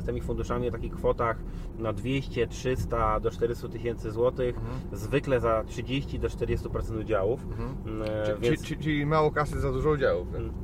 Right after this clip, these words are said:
Speaker 1: mm, dokładnie
Speaker 2: Tak z
Speaker 1: tak.
Speaker 2: perspektywy, e,
Speaker 1: Mm.
Speaker 2: teraz patrzysz pewnie na to.
Speaker 1: <laughs> Absolutnie, absolutnie tak. E, no, dzisiaj, tak jak spółka ma, ma już takie przychody,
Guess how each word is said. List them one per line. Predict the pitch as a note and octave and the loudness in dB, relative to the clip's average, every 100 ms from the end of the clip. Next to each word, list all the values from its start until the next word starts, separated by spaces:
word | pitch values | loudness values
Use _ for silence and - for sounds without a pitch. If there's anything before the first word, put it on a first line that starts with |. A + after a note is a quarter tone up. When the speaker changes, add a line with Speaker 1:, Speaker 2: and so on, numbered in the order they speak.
| - | -6
Speaker 1:
mm, | A2 G#2+ | -4 -2
dokładnie | A2+ A2 C3 B2+ A#2 | -2 2 4 4 4
Speaker 2:
Tak | B2 | 4
z | |
Speaker 1:
tak. | D#3 | 4
Speaker 2:
perspektywy, | C3+ C#3+ C#3+ C3+ | 2 2 2 2
e, | B2 B2+ B2 | 4 4 4
Speaker 1:
Mm. | A#2 - | 4 4
Speaker 2:
teraz | G#2+ G#2 | 4 4
patrzysz | - G#2 B2 | 2 -2 -4
pewnie | G2+ F#2+ | -4 -4
na | F#2 | -4
to. | B2 A#2+ C3 | 0 0 2
Speaker 1:
<laughs> | E3+ | 2
Absolutnie, | B2 - C3+ B2 - G#2 G#2 | 2 2 4 4 2 -2 -2
absolutnie | A#2+ A2+ A#2+ A#2+ A#2+ A2 | -2 -4 -4 -4 -2 -2
tak. | A#2 B2+ | 0 -2
E, | A#2+ A#2 A2+ A2+ A2 | 0 0 0 -2 -2
no, | A2 | -2
dzisiaj, | A#2 B2 C3 A#2 A#2 - - - | -4 -2 0 2 2 0 -4 -4
tak | A2 | -2
jak | A2+ A2 | -2 -2
spółka | B2+ A#2 A2+ | -4 -2 -2
ma, | A2 A2 A2+ | 0 0 0
ma | A2+ | -2
już | A2 - | -4 -4
takie | A2 A2+ | -6 -6
przychody, | - A2+ A#2 A2 A2+ | -6 -4 -4 0 0